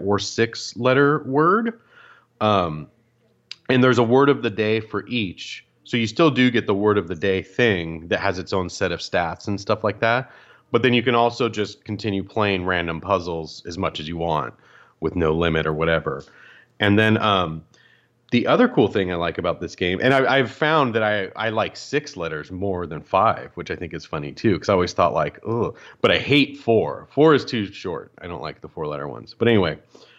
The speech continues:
um, the other cool thing about this app is that it, um, has a lot of good usability features that I wish real Wordle had,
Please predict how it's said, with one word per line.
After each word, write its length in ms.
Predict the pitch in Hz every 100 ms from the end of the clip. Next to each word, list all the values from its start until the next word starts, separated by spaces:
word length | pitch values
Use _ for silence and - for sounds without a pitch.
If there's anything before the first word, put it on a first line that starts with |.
| - - _ -
um, 520 | 107 95 82 73 64 _
the 80 | 127
other 120 | 170
cool 180 | 170 147
thing 200 | 143 120
about 240 | 107 101
this 140 | 104 104
app 240 | 98 95
is 180 | 101 92
that 240 | 104 98 -
it, 240 | 101 - _
um, 320 | 107 92 85
has 180 | 85 123
a 60 | 135
lot 140 | 127
of 80 | 104
good 220 | 117 101
usability 540 | 95 107 95 107 110 110
features 360 | 120 120 123
that 100 | 107
I 40 | 92
wish 280 | 92 87 -
real 440 | 90 98 101 110
Wordle 520 | 110 123 127 131 123
had, 420 | 123 127 135 151